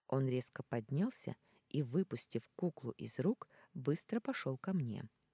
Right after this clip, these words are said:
совершенно не стыдясь своей наготы. Грозный, большой, пугающе соблазнительный. Я попятилась к выходу, отвела глаза.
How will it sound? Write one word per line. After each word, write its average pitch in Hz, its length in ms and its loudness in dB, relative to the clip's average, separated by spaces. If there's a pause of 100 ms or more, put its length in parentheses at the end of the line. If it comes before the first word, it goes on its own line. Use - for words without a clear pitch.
(340)
совершенно 240 800 6
не 196 140 8
стыдясь 131 580 -2
своей 113 420 -2
наготы. 120 540 -2 (600)
Грозный, 123 800 -4 (260)
большой, 120 760 0 (440)
пугающе 131 800 -2
соблазнительный. 120 1040 -6 (1120)
Я 131 200 2
попятилась 123 640 0
к - 140 -6
выходу, 139 500 -2
отвела 117 460 -4
глаза. 139 400 -6